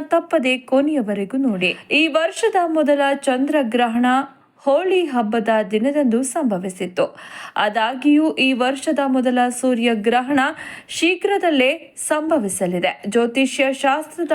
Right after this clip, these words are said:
ಪ್ರಕಾರ ಈ ವರ್ಷ ಒಟ್ಟು ನಾಲ್ಕು ಗ್ರಹಣಗಳು ಸಂಭವಿಸಲಿವೆ. ಅವುಗಳಲ್ಲಿ ಎರಡು ಸೂರ್ಯ ಗ್ರಹಣಗಳು ಮತ್ತು ಎರಡು ಚಂದ್ರಗ್ರಹಣಗಳು. ಜ್ಯೋತಿಷ್ಯದ ಪ್ರಕಾರ ಗ್ರಹಗಳು ಮತ್ತು ನಕ್ಷತ್ರ ಪುಂಜಗಳ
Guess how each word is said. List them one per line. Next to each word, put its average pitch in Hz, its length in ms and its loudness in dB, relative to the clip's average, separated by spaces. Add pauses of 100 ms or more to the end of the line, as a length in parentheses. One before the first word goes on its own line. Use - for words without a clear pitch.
ಪ್ರಕಾರ 262 460 0 (640)
ಈ 269 160 2
ವರ್ಷ 381 340 0 (240)
ಒಟ್ಟು 277 360 0
ನಾಲ್ಕು 269 600 2
ಗ್ರಹಣಗಳು 233 880 0
ಸಂಭವಿಸಲಿವೆ. 196 1000 -2 (540)
ಅವುಗಳಲ್ಲಿ 311 800 2
ಎರಡು 254 640 0
ಸೂರ್ಯ 269 520 2
ಗ್ರಹಣಗಳು 208 840 -2 (260)
ಮತ್ತು 330 440 2
ಎರಡು 302 540 2
ಚಂದ್ರಗ್ರಹಣಗಳು. 196 1400 -2 (320)
ಜ್ಯೋತಿಷ್ಯದ 302 720 0 (140)
ಪ್ರಕಾರ 254 540 0 (140)
ಗ್ರಹಗಳು 254 760 0
ಮತ್ತು 240 380 0
ನಕ್ಷತ್ರ 269 720 0
ಪುಂಜಗಳ 262 680 -2